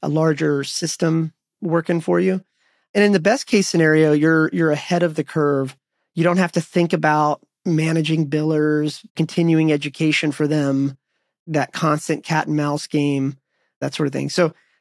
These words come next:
I could probably go on about this for, like, an hour. But again, it really, I think the key thing to kind of wrap up on this is that that debate between in-house versus managed billing is a very divisive issue.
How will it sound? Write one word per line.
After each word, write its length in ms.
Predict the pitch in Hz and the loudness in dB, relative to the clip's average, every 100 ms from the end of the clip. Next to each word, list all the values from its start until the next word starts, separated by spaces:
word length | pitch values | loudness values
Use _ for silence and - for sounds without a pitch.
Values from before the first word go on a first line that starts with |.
| - | -2
I 100 | 233 | 0
could 140 | 247 | 0
probably 260 | 262 226 196 | 2 2 2
go 200 | 156 170 | 4 4
on 240 | 165 165 | 4 2
about 240 | 165 165 | 2 2
this 160 | 175 160 | 0 -2
for, 140 | - | 0
like, 180 | 143 135 | -2 -2
an 80 | 139 - | -6 -6
hour. 440 | 160 147 135 127 175 | -4 -2 -2 -4 -2
But 140 | 180 | 0
again, 200 | 185 175 | 2 2
it 80 | 160 | 2
really, 420 | 214 240 214 175 _ _ _ _ - | 2 4 2 0 _ _ _ _ -4
I 120 | 185 | -2
think 140 | 190 240 | 0 0
the 100 | 185 | -2
key 240 | - 202 | 0 0
thing 140 | 196 180 | 2 2
to 80 | |
kind 180 | 160 165 | 2 0
of 60 | 143 | 2
wrap 220 | 143 139 | 2 2
up 160 | 151 147 | 0 0
on 80 | 139 | 0
this 200 | 135 156 | 0 0
is 280 | 139 135 | -2 -2
that 200 | 139 127 - _ _ _ | -4 -6 -8 _ _ _
that 180 | 180 175 | -2 0
debate 480 | 165 143 170 214 - - | -2 0 0 0 -4 -4
between 380 | 170 - 165 | -4 0 0
in-house 580 | 151 170 170 165 160 156 | 2 0 2 2 0 -2
versus 340 | 156 143 147 139 | -4 -4 -4 -2
managed 360 | 139 143 139 | 0 -2 -2
billing 360 | - 147 156 170 | -2 -2 0 -2
is 160 | 151 143 | -2 -4
a 60 | |
very 240 | 135 156 156 | -2 -2 -2
divisive 640 | 139 127 135 147 160 143 | -4 -6 -6 -4 -4 -2
issue. 420 | 147 - 180 202 | -2 0 0 -2